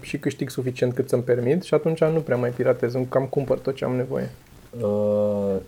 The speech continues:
Speaker 2: la mine e așa. Uh, ce nu găsesc să cumpăr.
Speaker 1: Exact.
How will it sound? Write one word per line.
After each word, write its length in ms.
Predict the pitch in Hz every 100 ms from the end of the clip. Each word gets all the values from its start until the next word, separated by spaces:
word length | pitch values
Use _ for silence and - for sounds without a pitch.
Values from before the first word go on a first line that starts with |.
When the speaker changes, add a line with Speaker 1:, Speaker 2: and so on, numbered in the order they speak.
| 98
Speaker 2:
la 120 | 104
mine 300 | 107 120 120
e 100 | 113
așa. 300 | 107 - - - - - - - - - - -
Uh, 500 | 90 90 90 90 87 85 - - - - - - - - - - -
ce 460 | - - 131 139 127 -
nu 200 | 110 120
găsesc 460 | 110 - 107 -
să 80 | 98
cumpăr. 360 | - 67 - - - -
Speaker 1:
Exact. 320 | 147 135 117